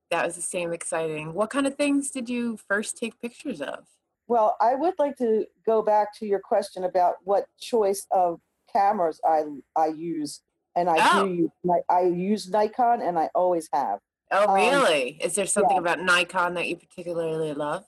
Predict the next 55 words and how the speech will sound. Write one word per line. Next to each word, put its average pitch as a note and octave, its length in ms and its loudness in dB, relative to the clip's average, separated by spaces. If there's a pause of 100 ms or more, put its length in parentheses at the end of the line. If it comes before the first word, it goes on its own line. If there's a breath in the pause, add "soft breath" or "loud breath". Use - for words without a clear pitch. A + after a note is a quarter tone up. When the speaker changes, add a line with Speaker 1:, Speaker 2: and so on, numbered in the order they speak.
(720)
Speaker 2:
Uh, G3 360 4
cameras B3+ 460 0
are A#3+ 100 2
like G#3+ 200 0
cars. F3+ 440 2
You F#3 60 -2
know, F#3 80 0
you F#3+ 100 0
got F#3 180 0
Lincolns F#3 320 -4
and F3 140 -10
Cadillacs. D#3 560 0 (320)
Uh, E3 300 2
it's - 160 -10
which F#3 220 -2
one F#3 120 0
do F3 80 -6
you F3+ 120 0
prefer? F3+ 520 0
They D#3+ 100 4
all E3+ 160 4
have E3+ 120 2
the E3+ 60 -8
same F3 280 0
options, F#3 520 0
but D#3+ 180 0 (300)
some G#3+ 280 -2
of G3+ 80 0
them G3+ 200 -2 (140)
vary F#3 380 2
a E3+ 40 -6
difference. D3+ 640 -4 (140)
Um, E3 320 0
and F3+ 100 2
I'm F3+ 120 2
not F#3+ 160 2
gonna F#3 140 -4
get F3+ 140 -2
into D#3+ 220 -2
the - 60 -20 (100)
technicality D#3+ 680 0
of D3 120 0
it. B2+ 200 -2
Speaker 1:
<laughs> - 40 -2
Speaker 2:
I'm F#3 580 0
just G3+ 220 -2
gonna C4+ 200 -2
<laughs> - 0 -
say A#3+ 340 2
that's G#3+ 260 0
one, G#3+ 140 2
the G3+ 80 0
one G#3+ 180 2
I G3 120 2
like. F3 320 2